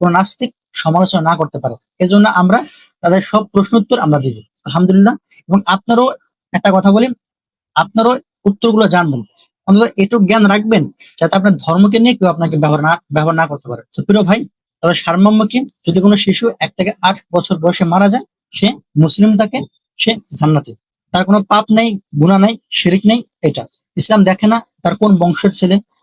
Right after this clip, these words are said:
কোন পরিবারের ছেলে, কোন গোত্রের ছেলে, কোন জালিমের ছেলে, ইসলাম এগুলো দেখে না।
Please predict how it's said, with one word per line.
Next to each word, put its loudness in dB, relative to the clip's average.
কোন 0
পরিবারের 2
ছেলে, 0
কোন 2
গোত্রের 0
ছেলে, 2
কোন 2
জালিমের 2
ছেলে, 0
ইসলাম -4
এগুলো 2
দেখে -6
না। -14